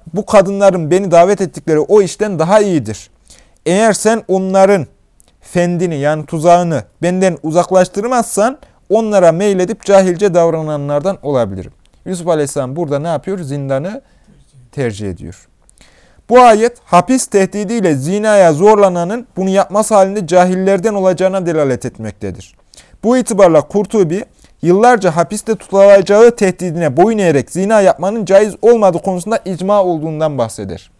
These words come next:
Çünkü Yusuf Aleyhisselam yıllarca hapis yatmış ama zinaya razı olmamıştır.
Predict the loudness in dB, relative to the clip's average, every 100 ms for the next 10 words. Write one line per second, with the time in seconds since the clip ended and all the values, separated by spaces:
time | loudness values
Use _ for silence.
0 | _ _ _ _ _ _ _ _ _ _
1 | _ _ _ -4 -4 0 -2 -2 _ _
2 | _ -6 -4 0 0 0 -2 0 0 0
3 | 2 2 2 0 -2 -2 -4 0 0 -2
4 | -8 -8 _ _ -2 2 2 0 -2 0
5 | 2 4 4 2 0 -2 -2 -2 -4 -6
6 | -12 -20 -20